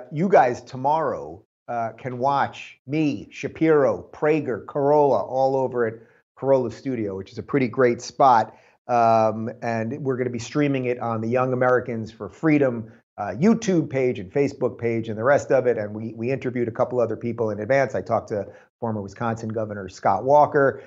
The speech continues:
and it's gonna be fun and it's gonna be different, and we're gonna stick it to YouTube because they deserve to get it stuck to. Uh, all right,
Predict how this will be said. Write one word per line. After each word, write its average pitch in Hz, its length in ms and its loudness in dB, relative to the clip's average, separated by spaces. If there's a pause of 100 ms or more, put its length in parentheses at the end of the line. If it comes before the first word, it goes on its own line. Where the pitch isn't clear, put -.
(160)
and 180 120 2
it's - 80 -2
gonna 190 160 0
be 170 140 -2
fun 170 500 0
and 143 220 -2
it's 139 100 -8
gonna 135 160 -4
be 131 140 -2
different, 143 720 0
and 127 260 -4
we're 131 140 -2
gonna 143 100 0
stick - 420 -2
it 185 160 0
to 160 140 -2
YouTube 131 540 -4
because 101 260 -10
they 113 160 -2
deserve 110 440 -2
to 113 60 -8
get 113 200 0
it 104 160 -6
stuck - 500 -4
to. 87 320 -10 (480)
Uh, 127 260 4
all 190 140 8
right, 240 240 10